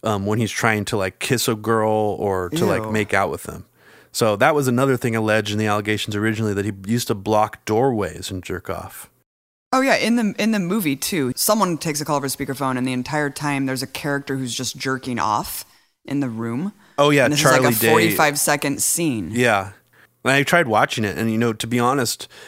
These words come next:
Speaker 1: I cringed so hard watching it, not because of any of the things you mentioned, because it was terribly fucking written. It reminded me of, like,
Speaker 2: Really?
Speaker 1: an amateur ass, like, Quentin Tarantino, Kevin Smith style dialogue where you cringe and you,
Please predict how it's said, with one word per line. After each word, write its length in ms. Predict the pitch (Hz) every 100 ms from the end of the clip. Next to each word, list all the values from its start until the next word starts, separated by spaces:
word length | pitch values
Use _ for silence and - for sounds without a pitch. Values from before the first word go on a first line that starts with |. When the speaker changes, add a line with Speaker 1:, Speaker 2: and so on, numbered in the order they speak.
| - - - _ -
Speaker 1:
I 180 | 123 135
cringed 560 | - - 147 147 147
so 340 | - - 131 139
hard 300 | 123 123 131
watching 340 | 123 127 147
it, 80 | 127
not 220 | 127 143
because 240 | - 147
of 80 | 123
any 140 | 117 151
of 60 |
the 60 | 151
things 240 | 156 139
you 80 | 127
mentioned, 400 | 110 117 - 156
because 280 | 127 139 120
it 80 | 107
was 180 | 110
terribly 680 | - - - 139 143 120 120
fucking 540 | 107 - 120 - 113
written. 420 | 98 101 98 87 98
It 60 |
reminded 480 | 117 117 117 127 143
me 80 | 143
of, 120 | 156
like, 140 | 240 135
Speaker 2:
Really? 100 | 110
Speaker 1:
an 80 | 107
amateur 640 | 131 160 151 - 151 143
ass, 600 | - 127 135 135 - - - - - -
like, 140 | 120
Quentin 400 | - - 170 170
Tarantino, 800 | 147 170 156 131 - 156 147 143
Kevin 340 | - 160 156 139
Smith 320 | - 131 139
style 380 | - 139 131 123
dialogue 540 | 113 117 135 135 143
where 80 | 131
you 100 | 110
cringe 680 | - - 160 165 123 98 98
and 120 | 117
you, 300 | 120 117 117